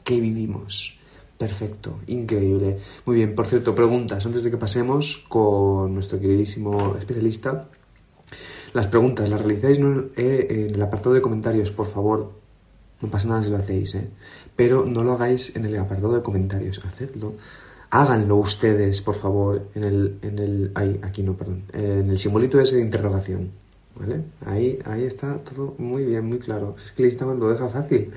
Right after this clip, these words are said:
Muy bien, vamos a darle paso a nuestro queridísimo especialista. Le tenemos aquí, vamos a ver, Leonardo Morán. Ya hemos estado con Leonardo Morán y, eh, yo creo que es un poco como nuestro gurú cuántico,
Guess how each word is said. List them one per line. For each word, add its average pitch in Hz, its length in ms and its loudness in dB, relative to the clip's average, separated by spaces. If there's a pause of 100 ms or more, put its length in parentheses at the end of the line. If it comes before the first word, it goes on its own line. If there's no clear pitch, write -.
(520)
Muy 123 100 2
bien, 110 180 4
vamos 123 260 2
a 143 40 6
darle 139 240 4
paso 131 460 -2
a 113 60 -4
nuestro 107 260 -2
queridísimo 104 320 0
especialista. 98 640 -2
Le 98 80 0
tenemos 98 320 -2
aquí, 104 440 -2
vamos 104 280 -8
a 95 40 -4
ver, 90 180 -4
Leonardo 92 480 -6 (120)
Morán. 92 640 -4 (440)
Ya 139 120 2
hemos 170 140 6
estado 156 260 4
con 127 220 -2
Leonardo 127 360 0
Morán 123 520 -4 (640)
y, 110 260 6
eh, 104 60 4
yo 110 100 2
creo 139 160 4
que 139 60 2
es 139 80 0
un - 80 -6
poco 135 180 4
como 107 220 -2
nuestro 98 440 0
gurú 101 920 2
cuántico, - 560 -2